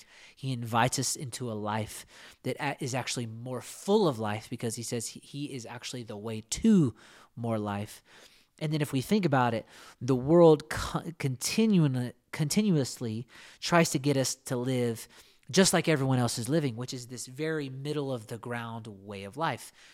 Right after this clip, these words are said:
Because if we can just have more people living this way, then we could maybe make more money, or we could maybe get, uh, more consistency, or fill in the blank. But my thing is with Owen is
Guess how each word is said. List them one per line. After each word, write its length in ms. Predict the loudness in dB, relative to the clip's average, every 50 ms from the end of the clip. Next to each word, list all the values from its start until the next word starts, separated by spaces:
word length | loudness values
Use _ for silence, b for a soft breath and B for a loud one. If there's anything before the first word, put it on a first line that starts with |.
| B
Because 300 | B -10 -6 -6 -4 -4
if 100 | -6 -6
we 80 | -8 -8
can 80 | -8 -8
just 160 | -10 -10 -10
have 160 | -10 -10 -10
more 140 | -10 -12 -12
people 260 | -12 -12 -12 -10 -10
living 300 | -10 -10 -12 -12 -12 -8
this 260 | -6 -4 -4 -4 -4 -6
way, 400 | -8 -8 -8 -8 -10 -12 -14 -16 b b b b b b b b
then 240 | -10 -8 -8 -8 -8
we 140 | -8 -10 -10
could 180 | -8 -6 -6 -4
maybe 260 | -2 -2 -2 -2 -4
make 220 | -6 -6 -8 -10
more 140 | -10 -12 -8
money, 540 | -4 -2 0 2 2 4 4 4 4 4 2
or 140 | 2 0 -2
we 160 | -6 -8 -10
could 180 | -12 -14 -12
maybe 300 | -10 -10 -10 -10 -10 -12
get, 240 | -12 -14 -16 -16 _ _ _ b b b b b b b b b -12
uh, 280 | -10 -10 -8 -8 -8 -8
more 500 | -6 -4 -2 0 0 0 0 0 -2 -4 -8
consistency, 1000 | -8 -8 -6 -4 -2 0 0 0 0 0 -2 -4 -2 0 0 2 2 2 2 0
or 400 | -2 -4 -10 -10 -10 -10 -10 -12
fill 320 | -14 -14 -4 0 2 2 2
in 60 | 2
the 60 | 0
blank. 380 | 0 2 2 2 2 -2 -4 -12 B B B B B B B B B B
But 160 | -2 -2 0
my 120 | 2 0
thing 240 | 0 0 0 2 2
is 200 | 4 4 2 2
with 180 | 0 -2 -2 0 4
Owen 280 | 6 8 8 8 6
is 240 | 4 2 0 -2 -4